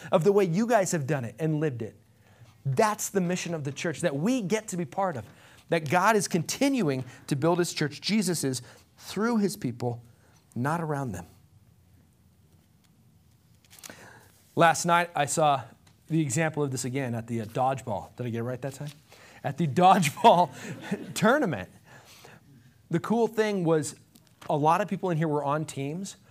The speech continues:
but our teams were mixed. We didn't have just a church team. What we had was each of you, many of us, found people at work, found people from other, and built these teams.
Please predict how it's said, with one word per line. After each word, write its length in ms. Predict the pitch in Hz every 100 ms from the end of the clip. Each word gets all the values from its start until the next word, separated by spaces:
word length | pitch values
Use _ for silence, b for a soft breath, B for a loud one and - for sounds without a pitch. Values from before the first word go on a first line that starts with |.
| b b
but 100 | 156
our 100 | 147
teams 300 | 131 180 185
were 100 | 143
mixed. 360 | 131 151 - 135
We 120 | 156
didn't 220 | 156 233
have 320 | 165 175 175 127
just 220 | 180 170
a 120 | 127
church 480 | 117 - 190 - -
team. 340 | - 95 85 - - _ _ _ b b b -
What 220 | 180 160
we 200 | 196 233
had 220 | 202 180
was 180 | 165 139 - -
each 240 | 214 226 214
of 160 | 165
you, 200 | 180 202
many 240 | 170 196 202
of 100 | 185
us, 220 | 185 - B B B -
found 260 | 185 202 196
people 220 | 170 160
at 180 | 131 135
work, 400 | 160 214 - - B -
found 200 | 175 185
people 180 | 190 175
from 180 | 160
other, 180 | 165 175 -
and 200 | 180 147
built 220 | 143 220 208
these 220 | 190 185
teams. 560 | - 220 143 101 -